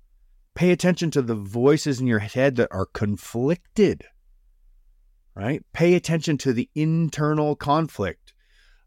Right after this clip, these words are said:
of, of whatever is happening inside me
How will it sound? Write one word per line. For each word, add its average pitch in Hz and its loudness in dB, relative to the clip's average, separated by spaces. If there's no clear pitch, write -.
of, 110 2
of 104 -4
whatever 113 2
is 120 0
happening 156 0
inside 135 0
me 127 -4